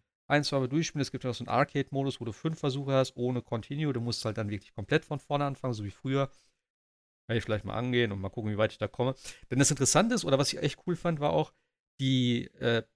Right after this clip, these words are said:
Patterns bei den Bossen konntest du richtig gut lernen. Und zwar super schnell. Die waren halt vielleicht ein bisschen zu, ja, vorhersehbar oder zu, ja, unspektakulär. Ich weiß es nicht genau, wie man das sagen kann, aber den,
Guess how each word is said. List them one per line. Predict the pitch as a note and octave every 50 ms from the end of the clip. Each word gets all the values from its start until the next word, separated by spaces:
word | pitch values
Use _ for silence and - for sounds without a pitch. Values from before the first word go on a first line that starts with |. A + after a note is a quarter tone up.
| _ -
Patterns | - D#3 - - C#3+ A#2 G#2 - -
bei | - B2
den | A2+ A2+ G#2+
Bossen | A2+ D3 E3 - - A2+
konntest | - B2+ A#2+ A#2 G#2 -
du | A#2+ A#2+ B2+
richtig | B2 B2 C#3 C3+ - - - A#2 G#2 -
gut | - A#2 G#2 G2+
lernen. | G#2 G#2+ G2+ F#2+ F#2 F2+ - _ _ _ -
Und | C3 A2+
zwar | - - C3 B2
super | A2+ A#2+ C3 D3 C#3+ - C#3 B2+
schnell. | A2 - - A2 G2 G2 G2
Die | - A#2+ G#2+
waren | A#2 B2+ A#2+
halt | B2+ B2+ -
vielleicht | - C3 B2+ B2+ - -
ein | A#2+
bisschen | C3 C#3 - - C3+ B2
zu, | - - - - D3+ D#3+ E3+ F3 E3+ - _ _ _ _ _ _ _ _ _ _ _ _ _ _ _ _ _ _ _ _ _ _ _ _ _ _ _ -
ja, | A#2+ B2 C3
vorhersehbar | - - C#3 A#2+ B2+ C3+ D#3+ E3+ D#3 E3 D#3+ D#3 D#3+ D3+ D3+ D3+ D3+
oder | C#3+ C3+ C#3 -
zu, | - - - D3 D3 D3+ D3+ D3+ D3+ D3+ C#3+ D3 C#3+ C#3+ C#3 C#3 C#3 C3+ C3 B2+ B2+ B2 A#2+ A#2+ B2 A#2+ A2+ - - - - - - - - - C#3 B2+ - _ _ _ _ _ _ _ -
ja, | B2+ -
unspektakulär. | - D#3+ E3 - - - D#3+ - - - C3 - D3+ D3 -
Ich | C#3 A#2
weiß | D3+ F#3 E3+ A#2+
es | G#2+
nicht | G#2+ - -
genau, | - G#2+ G#2
wie | A2
man | A2+
das | A2+ G#2+ -
sagen | - A#2+ B2+ A2+
kann, | - A2
aber | A2+ G#2+ G#2+
den, | A2 A2+ A2+ A2+ A2+